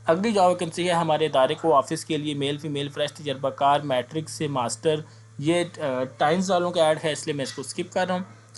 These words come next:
आगे चलते हैं जी, एक multinational company में personal secretary mature लड़की की ज़रूरत है, उम्र चौबीस से तैंतीस साल, तालीम कम से कम inter। रब्ता आपने करना है,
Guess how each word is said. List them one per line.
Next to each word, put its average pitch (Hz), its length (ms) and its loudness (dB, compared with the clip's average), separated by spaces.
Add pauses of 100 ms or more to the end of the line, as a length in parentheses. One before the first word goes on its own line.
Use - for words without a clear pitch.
आगे 170 180 2
चलते 170 280 -2
हैं 170 140 -2
जी, 175 100 -2
एक 170 120 -4
multinational 165 640 0
company 160 320 -4
में 165 220 -4
personal 180 400 -2
secretary 160 500 -4
mature 160 400 0
लड़की 147 280 -2
की 165 120 -2
ज़रूरत 143 300 -4
है, 165 80 2
उम्र 151 200 -2
चौबीस 147 400 -6
से 147 100 -2
तैंतीस 135 400 -4
साल, 147 180 0
तालीम 151 320 -4
कम 147 160 -6
से 143 140 -10
कम 131 240 -8
inter। 143 240 -2
रब्ता 135 340 -2
आपने 131 200 -8
करना 143 300 -4
है, 170 180 2